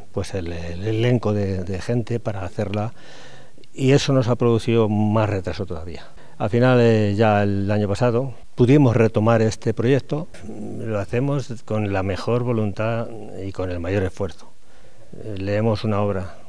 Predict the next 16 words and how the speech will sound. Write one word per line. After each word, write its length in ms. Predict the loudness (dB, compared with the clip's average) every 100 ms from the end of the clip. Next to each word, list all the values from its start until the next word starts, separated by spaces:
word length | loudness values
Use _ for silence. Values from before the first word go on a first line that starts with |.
| -12
nos 400 | -10 -8 -6 -4
gusta, 560 | 0 -2 0 -2 -2 -4
nos 340 | -6 -6 -8 -10 -8
parece 440 | -4 -4 -4 -6
que 200 | -4 -4
puede 320 | -2 -2 -2
resultar, 640 | -4 -6 -4 0 0 0 -4 -10 -12 -12 -12 -12 -10
buscamos 640 | -6 -4 -4 0 2 2 0
los 100 | -2
personajes, 1000 | -4 -4 0 0 0 -2 -2 -4 -10 -12 -12 -12 -12 -12 -12 -12 -10 -4
nos 240 | -2 0
ponemos 420 | -2 -2 -2 -2
a 80 | -4
leer 240 | -4 -6 -6
la 160 | -2
obra 380 | 0 0 -2 -4